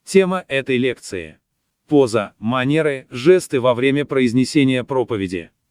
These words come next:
Я не стану даже пытаться провести между этими понятиями чёткую грань, так как они настолько тесно связаны друг с другом, что надо иметь глубоко аналитический ум, чтобы увидеть между ними различия.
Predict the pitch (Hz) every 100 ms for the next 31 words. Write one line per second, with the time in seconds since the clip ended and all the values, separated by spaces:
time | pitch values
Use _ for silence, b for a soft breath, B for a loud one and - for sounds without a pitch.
0 | _ _ - 113 160 156 151 - 185 180
1 | 147 139 127 135 147 175 170 156 147 135
2 | 120 - 113 110 98 113 117 113 113 107
3 | 123 143 143 147 131 123 139 120 131 120
4 | 120 123 107 98 _ _ _ 160 160 -
5 | 180 185 175 165 156 - 165 139 135 -
6 | 156 160 147 127 131 120 117 113 123 117
7 | 110 127 127 113 101 - _ - - 160
8 | 175 165 160 143 147 123 139 135 139 175
9 | 170 139 139 139 127 123 123 127 - 127
10 | 139 170 151 - - 139 139 131 175 185
11 | 151 147 117 135 135 123 120 110 120 110
12 | 101 82 -